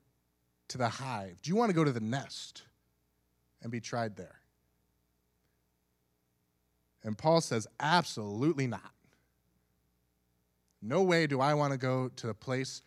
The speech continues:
where everyone is against me for a quote-unquote fair trial." Usually, you know the town you're gonna be in. If you're gonna be tried,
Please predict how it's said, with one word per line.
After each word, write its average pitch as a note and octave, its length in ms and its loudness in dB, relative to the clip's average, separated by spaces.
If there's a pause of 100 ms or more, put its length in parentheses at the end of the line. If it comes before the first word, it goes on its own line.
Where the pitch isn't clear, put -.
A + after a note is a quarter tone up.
(220)
where A2 220 -6 (100)
everyone E3 380 4
is A#2+ 120 -4
against A2+ 400 -6
me F#2+ 240 -12 (680)
for B2 240 0
a G2 80 -2
quote-unquote C#3 520 0
fair A#2+ 240 -2
trial." G#2+ 540 -6 (2750)
Usually, F#3+ 640 -2
you C#3 160 -2
know D3 420 4
the B2+ 120 -6
town C#3 300 -2
you're C3 100 -2
gonna B2+ 180 -4
be B2 220 -2
in. G#2+ 180 -4 (540)
If G#2+ 140 -10
you're G2+ 80 -6
gonna B2 180 0
be D3 80 0
tried, A2+ 500 0